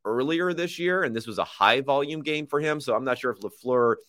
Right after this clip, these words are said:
was looking at this one as, you know, one where they really had to put the pedal to the metal to come back, and maybe that had something to do with it, but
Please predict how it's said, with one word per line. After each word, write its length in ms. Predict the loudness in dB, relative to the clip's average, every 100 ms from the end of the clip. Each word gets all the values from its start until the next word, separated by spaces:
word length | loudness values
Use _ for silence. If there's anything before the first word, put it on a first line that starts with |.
| _ _ _ _ _ -14
was 160 | -8 -2
looking 240 | -2 -2
at 80 | -4
this 180 | -4 -4
one 180 | -4 -2
as, 240 | -2 -4
you 80 | -6
know, 100 | -6
one 220 | -4 -6
where 80 | -4
they 100 | -4
really 280 | -2 0 0
had 120 | 0
to 60 | -2
put 160 | -6
the 60 | -6
pedal 260 | -2 -2
to 120 | -2 -6
the 80 |
metal 240 | -6 -4 -4
to 80 | -6
come 220 | -8 0
back, 360 | 4 4 2 _ -20 _
and 100 | -6
maybe 160 | -4 -2
that 120 | 0
had 120 | 0 -2
something 280 | -4 -4
to 60 | -4
do 120 | 0
with 140 | 0 2
it, 180 | 0 4
but 220 | 6